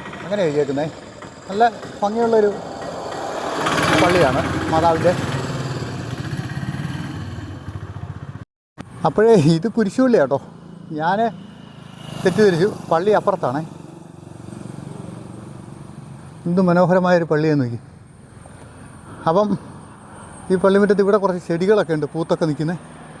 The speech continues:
ഇതുണ്ട്, ഒരു ചുവന്ന പൂവൊക്കെ. അപ്പോൾ ഈ ഒരു വഴിയെ കുറച്ച് മുന്നോട്ട് ചെന്നാൽ നമുക്ക് ആ പള്ളിക്കലോട്ട് പോകാം കേട്ടോ. അതുകൊണ്ട് ഒരു കിലോമീറ്ററിനടുത്തൊരു ദൂരം ഉള്ളൂ ആ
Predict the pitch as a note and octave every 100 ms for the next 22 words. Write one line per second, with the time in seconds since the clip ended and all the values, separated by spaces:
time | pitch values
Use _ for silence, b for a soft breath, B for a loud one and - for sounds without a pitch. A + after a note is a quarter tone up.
0 | - - F#3+ D#3+ E3+ E3+ E3+ F#3+ G#3 F3
1 | E3+ D#3+ D#3+ - - - - - - -
2 | - - G3+ A#3 B3 B3 B3 B3 B3+ B3
3 | A#3+ D4 D4+ C#4+ C#4 - - - - -
4 | - - - - - - G3+ G#3 B3 B3
5 | G#3+ G3 B3 G3+ G3+ A#3+ B3 G#3 F3 E3+
6 | G3 - - - E3+ F#3 F#3 F#3 G3 -
7 | - - - F3+ G#3 A#3+ A#3+ F#3 C3+ C3
8 | A#2+ - - - - F#3+ G#3+ A3+ B3 B3
9 | B3 B3 B3 B3 A3+ A3+ G#3+ A3+ G#3+ G#3
10 | G#3+ G#3 E3+ F3